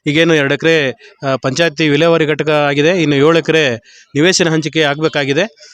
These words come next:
ಇನ್ನು ಉಳಿದಿರ್ತಕ್ಕಂಥ ಐವತ್ತೆಂಟು ಮೂವತ್ತು, ಐವತ್ತೆಂಟು ಎಕರೆ ಮೂವತ್ತೆಂಟು ಗುಂಟೆಯಲ್ಲಿ ಈಗಾಗಲೇ ಜನಗಳು ಅಲ್ಲಿ ಅನೇಕ ನಿವೇಶನಗಳನ್ನ ಮನೆ ಇಲ್ದವ್ರು ಮನೆ ಕಟ್ಕೊಂಡಿದ್ದಾರೆ, ರೇಷ್ಮೆ ಮನೆಗಳು ಕಟ್ಕೊಂಡಿದ್ದಾರೆ. ಹಾಗಾಗಿ ಆ ಜಾಗವನ್ನ ಒತ್ತುವರಿ ಮಾಡ್ಕೊಂಡಿರೋದರ ಸಲುವಾಗಿ ನಮ್ಮ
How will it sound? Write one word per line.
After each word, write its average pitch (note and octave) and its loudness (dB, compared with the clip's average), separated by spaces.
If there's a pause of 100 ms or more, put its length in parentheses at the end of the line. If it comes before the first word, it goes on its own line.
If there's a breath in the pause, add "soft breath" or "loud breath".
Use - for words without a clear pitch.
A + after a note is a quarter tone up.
(200 loud breath)
ಇನ್ನು F3+ 2 (100)
ಉಳಿದಿರ್ತಕ್ಕಂಥ F3+ 0 (100)
ಐವತ್ತೆಂಟು F3+ 0
ಮೂವತ್ತು, D#3+ 0 (220)
ಐವತ್ತೆಂಟು F3 0
ಎಕರೆ E3+ 2
ಮೂವತ್ತೆಂಟು D#3+ 0
ಗುಂಟೆಯಲ್ಲಿ D#3+ 0 (440 loud breath)
ಈಗಾಗಲೇ F3 2 (200)
ಜನಗಳು E3+ 2
ಅಲ್ಲಿ E3 0 (520 soft breath)
ಅನೇಕ E3 0 (140)
ನಿವೇಶನಗಳನ್ನ D#3+ 2 (100)
ಮನೆ D3+ 0
ಇಲ್ದವ್ರು D3+ 0
ಮನೆ D3 -2
ಕಟ್ಕೊಂಡಿದ್ದಾರೆ, D3+ -2
ರೇಷ್ಮೆ C#3+ 0
ಮನೆಗಳು E3+ -4
ಕಟ್ಕೊಂಡಿದ್ದಾರೆ. C#3+ -2 (420 loud breath)
ಹಾಗಾಗಿ F3+ 2 (120)
ಆ - 2 (180)
ಜಾಗವನ್ನ F3+ 2 (540 soft breath)
ಒತ್ತುವರಿ F3 2
ಮಾಡ್ಕೊಂಡಿರೋದರ D#3+ 0 (120)
ಸಲುವಾಗಿ D#3+ 0 (480 soft breath)
ನಮ್ಮ D3+ 0